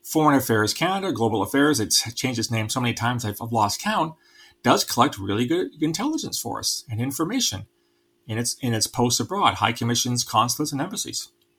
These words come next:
But it isn't an intelligence service per se. It is a foreign affairs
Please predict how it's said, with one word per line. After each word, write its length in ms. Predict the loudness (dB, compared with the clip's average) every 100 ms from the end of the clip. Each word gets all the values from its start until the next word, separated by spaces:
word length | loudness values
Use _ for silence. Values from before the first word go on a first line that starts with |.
| _ _ _ _ _ -20 -10
But 100 | -2
it 100 | 4
isn't 220 | 4 4 2
an 80 |
intelligence 580 | 2 2 4 4 2 2
service 300 | 0 0 -2
per 160 | -4 -2
se. 280 | 0 -2 -4
It 140 | -2
is 120 | -2
a 80 | -2
foreign 500 | 2 4 6 4 0
affairs 680 | -6 -2 0 2 4 2